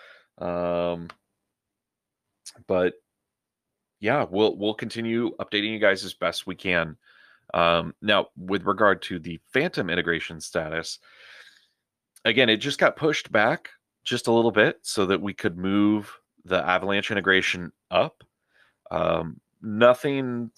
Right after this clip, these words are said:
particularly wrong with the Phantom network or the ability for us to integrate it, other than we see an opportunity for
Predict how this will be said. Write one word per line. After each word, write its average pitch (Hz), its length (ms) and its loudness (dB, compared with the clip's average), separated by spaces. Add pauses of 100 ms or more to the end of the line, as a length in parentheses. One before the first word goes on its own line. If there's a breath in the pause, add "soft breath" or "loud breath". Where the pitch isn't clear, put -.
(800)
particularly 113 640 2
wrong 101 320 4
with 135 140 -4
the 123 80 0
Phantom 127 400 -2
network 156 460 -4
or 87 640 -2
the 98 180 -6
ability 92 380 0
for 92 260 4
us 90 160 -2
to - 180 -8
integrate 95 360 0
it, 170 200 -2 (540 loud breath)
other 107 400 6
than 95 580 4 (480)
we 95 200 -4
see 104 280 -4
an 95 80 -2
opportunity 90 960 -2 (360)
for 90 460 2